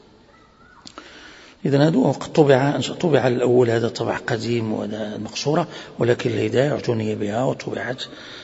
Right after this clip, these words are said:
أطبعها أنيقة وفيها العناوين بالحمرة ومعها بعض الإيضاح للشرح إلى آخره.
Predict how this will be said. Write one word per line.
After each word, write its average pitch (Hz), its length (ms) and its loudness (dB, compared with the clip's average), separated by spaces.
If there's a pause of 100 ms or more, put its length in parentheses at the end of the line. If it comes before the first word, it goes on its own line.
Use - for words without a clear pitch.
(140)
أطبعها - 500 -6
أنيقة 127 520 -6
وفيها 123 300 -8
العناوين 110 520 -6
بالحمرة 139 540 -2 (560)
ومعها 113 420 -2
بعض 110 280 -2
الإيضاح 120 420 -2
للشرح 135 460 -2 (360)
إلى 135 120 -2
آخره. - 200 -12